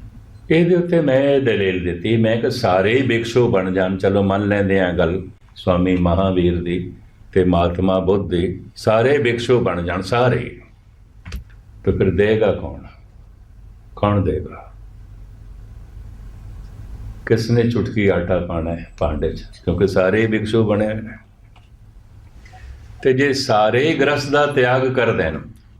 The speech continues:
ਤਾਂ ਦੋ ਸੌ ਸਾਲ ਬਾਅਦ ਜ਼ਮੀਨ ਤੇ ਇੱਕ ਮਨੁੱਖ ਵੀ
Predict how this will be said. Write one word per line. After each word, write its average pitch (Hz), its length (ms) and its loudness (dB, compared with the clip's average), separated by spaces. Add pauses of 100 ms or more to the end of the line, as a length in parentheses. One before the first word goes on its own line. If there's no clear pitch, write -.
(160)
ਤਾਂ 95 240 2
ਦੋ 113 220 4
ਸੌ 120 280 2
ਸਾਲ 110 420 2
ਬਾਅਦ 104 640 2 (320)
ਜ਼ਮੀਨ 104 560 2
ਤੇ 107 200 4
ਇੱਕ 101 80 -2
ਮਨੁੱਖ 95 360 0
ਵੀ 87 140 0